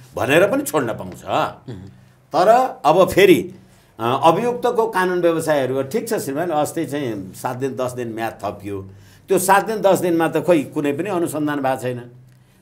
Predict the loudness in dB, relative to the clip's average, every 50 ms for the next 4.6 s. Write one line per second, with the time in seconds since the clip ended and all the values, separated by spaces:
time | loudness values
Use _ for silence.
0 | _ _ 0 0 4 4 2 2 4 4 4 4 4 4 2 2 2 2 2 0
1 | 0 2 4 4 4 2 2 -2 -2 -2 -2 -4 -2 -2 0 0 -2 -2 -4 -4
2 | -4 -2 -2 0 2 4 4 4 4 4 2 4 2 0 2 2 2 2 2 2
3 | 0 0 0 -2 -2 -2 -4 -10 -20 -20 -20 -20 _ _ -2 _ 10 10 12 12
4 | 10 6 4 -2 -2 4 6 6 8 8 8